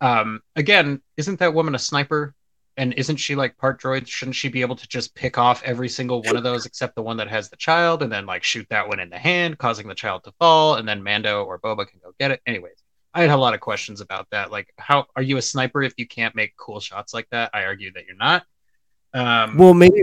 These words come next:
Speaker 2: maybe they were more worried about what they would do if they started shooting at the troopers. Like, would they just straight up be like,
Speaker 1: kill the
Speaker 2: "Screw you"?
Speaker 1: child. Yeah.
Speaker 2: Yeah.
Speaker 1: And it's pos-, well, and so, and then the other thing was that, like, she's like, "Okay, back off, don't kill them." And Mando's like, "All right, I'll just go on a chase,"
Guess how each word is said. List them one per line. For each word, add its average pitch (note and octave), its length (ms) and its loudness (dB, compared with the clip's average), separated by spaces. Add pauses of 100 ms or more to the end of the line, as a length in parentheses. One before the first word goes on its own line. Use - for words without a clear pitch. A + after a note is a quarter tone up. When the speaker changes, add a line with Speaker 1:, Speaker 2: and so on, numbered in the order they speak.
(120)
Speaker 2:
maybe F#3 180 4
they F#3+ 120 10
were E3 80 8
more D3+ 220 6
worried C#3+ 340 4
about A#2+ 340 2
what A#2 460 -2
they A#2+ 200 4
would B2 220 6
do A2 220 8
if G2 100 2
they G#2+ 120 2
started G2 360 -4
shooting G2+ 440 0
at F2+ 80 -4
the - 60 -12
troopers. C#2+ 440 -6
Like, F#2 120 -10
would G2 360 4
they G2+ 220 4
just G2 560 2
straight G2+ 440 4
up G2+ 320 2 (560)
be G#2 140 -2
like, F#2 160 -4
Speaker 1:
kill A#2+ 160 2
the - 0 -
Speaker 2:
"Screw G#2 120 -2
you"? A#2 220 4
Speaker 1:
child. C3+ 220 -2 (340)
Yeah. F#2 240 -10
Speaker 2:
Yeah. G2 220 4
Speaker 1:
And C#3 100 -2
it's C3+ 160 -2
pos-, C#3 400 -4
well, D3+ 180 2
and C#3+ 300 -4
so, C#3 280 -2
and C#3+ 120 -2
then C#3 100 0
the C#3 120 -2
other D#3 120 -2
thing D3+ 180 -6
was C3 160 -6
that, A#2+ 160 -4
like, A2+ 240 -4 (160)
she's A#2 240 -6
like, A2+ 140 -8
"Okay, B2 220 -6
back A2 260 -6
off, A2+ 160 -2
don't G#2 220 -14
kill D3+ 160 -6
them." C#3 280 -4
And B2 80 -6
Mando's A#2+ 340 -8
like, A2 140 -10
"All A2+ 80 -4
right, A2 140 -2
I'll A2 60 -6
just G#2+ 200 -12
go A2 120 -8
on G2 80 -8
a F#2+ 60 -10
chase," G2 280 -6